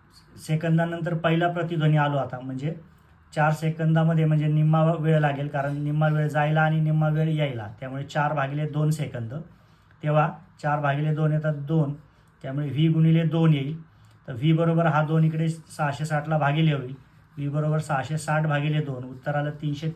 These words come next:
तीस, त्यामुळे वेग आला तीनशे तीस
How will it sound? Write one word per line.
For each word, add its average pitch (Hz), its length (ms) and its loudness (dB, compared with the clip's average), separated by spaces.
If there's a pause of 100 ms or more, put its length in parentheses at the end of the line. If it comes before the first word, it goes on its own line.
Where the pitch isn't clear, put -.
तीस, 160 280 -4 (460)
त्यामुळे 143 300 -4 (400)
वेग 151 240 0
आला 151 240 4 (560)
तीनशे 151 300 -2 (140)
तीस 175 200 -4